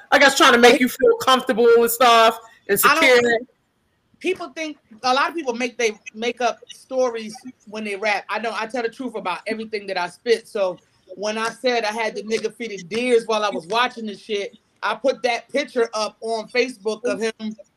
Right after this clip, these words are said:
Speaker 2: feeding the deers.
Speaker 1: He was
Speaker 2: And
Speaker 1: feeding
Speaker 2: that's
Speaker 1: a fucking deer. Look at that shit. Look at that. Would you look at that? She has him feeding a goddamn deer. Sucker.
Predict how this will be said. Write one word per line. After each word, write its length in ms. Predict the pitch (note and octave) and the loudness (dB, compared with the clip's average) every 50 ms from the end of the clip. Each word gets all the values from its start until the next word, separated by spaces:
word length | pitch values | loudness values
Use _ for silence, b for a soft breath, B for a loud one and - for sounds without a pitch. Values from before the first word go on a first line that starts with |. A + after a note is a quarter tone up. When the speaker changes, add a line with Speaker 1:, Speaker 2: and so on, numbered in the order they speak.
| _ - | _ -6
Speaker 2:
feeding 260 | B3 A#3+ A#3+ A#3 G#3+ | -6 -4 -4 -4 -6
the 100 | G#3 G3 | -6 -8
deers. 640 | F#3 E3+ A3 B3+ C4+ B3+ A3 F#3+ E3+ D#3 D3+ B3 C4 _ _ _ _ - | -6 -4 -2 0 0 2 0 0 -2 -4 -10 -12 -14 _ _ _ _ 2
Speaker 1:
He 100 | E4 F4+ | 2 2
was 140 | D4+ F#3+ F#3+ | 2 2 2
Speaker 2:
And 60 | D#4 | 4
Speaker 1:
feeding 200 | E4 E4+ D#4+ D4+ | 4 6 6 4
Speaker 2:
that's 140 | C#4+ C4 - | 2 0 -4
Speaker 1:
a 100 | - D4+ | -4 -4
fucking 220 | D4 - C#4+ C4+ | -2 0 2 2
deer. 360 | C4 B3+ A3+ F3 D#3 D3 - _ _ - | 4 4 4 4 2 -2 -8 _ _ -4
Look 160 | F#3+ A#3 C#4+ | -4 -2 -2
at 80 | B3+ G#3 | 0 2
that 200 | G#3 F#3 F#3+ - | 2 0 0 -2
shit. 320 | - - E3+ D3 - - _ _ _ _ - - - | -4 -6 -6 -6 -8 -12 _ _ _ _ -20 -16 -8
Look 220 | G#3 B3 B3+ C4 | -4 -4 -2 -2
at 100 | A#3+ - | -2 -2
that. 280 | F#3+ D#3+ C#3+ C#4 C4+ - _ _ - | -2 -2 -2 -2 -6 -10 _ _ -4
Would 140 | A#3 C4 F#3+ | -4 -2 0
you 80 | C#4+ | 0
look 160 | C#4+ D#4+ D#4+ | 0 0 0
at 100 | D#4+ D#4+ | 0 2
that? 260 | E4 D#4+ D#4 D4 C4 - - - _ _ _ b b b b b | 4 4 6 4 4 0 -4 -16 _ _ _ b b b b b
She 160 | - - E4+ F#4 A4+ A4 | 0 4 6 6 8 8
has 180 | F4 E4 D#4+ - | 8 6 6 6
him 160 | D#4+ D#4 - | 4 2 2
feeding 380 | - - E4 E4 D#4+ E4 D4 | 2 2 4 4 4 4 4
a 40 | C#4 | 4
goddamn 500 | - C#4 C#4 C4+ C4 C4 B3+ B3 A#3+ G#3+ | 4 4 4 4 4 4 2 2 2 2
deer. 320 | F#3 G3+ F3 B2+ A#2+ A2+ - - _ _ _ _ _ _ _ _ _ _ _ _ _ _ | 2 0 0 0 -4 -10 -14 -18 _ _ _ _ _ _ _ _ _ _ _ _ _ _
Sucker. 680 | - - - - B3+ G#3+ G#3+ - A#3 B3 C4+ D4+ D4+ D4+ | -20 -12 -4 0 0 2 2 2 2 2 0 -2 -8 -16